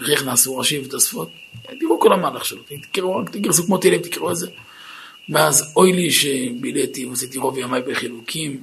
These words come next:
נפלאים, גדולים כל כך", הוא עדיין קשור אליהם, מתוודה. "והווי ואעשה, ועל ידי שמזהיר את הרבים,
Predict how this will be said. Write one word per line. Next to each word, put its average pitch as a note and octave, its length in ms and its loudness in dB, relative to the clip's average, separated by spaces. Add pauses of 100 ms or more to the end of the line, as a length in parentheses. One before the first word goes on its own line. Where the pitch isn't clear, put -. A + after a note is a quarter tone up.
נפלאים, C3 520 -4
גדולים A#2+ 320 -6
כל B2 200 -4
כך", C3 200 -4
הוא - 140 -12
עדיין C#3 200 2
קשור - 480 -2
אליהם, - 240 -2 (460)
מתוודה. C3 520 2 (800)
"והווי C3 360 4
ואעשה, B2 440 4 (140)
ועל A#2+ 520 -2
ידי C#3+ 160 2
שמזהיר B2+ 960 -2
את C3+ 120 -4
הרבים, D#3 480 0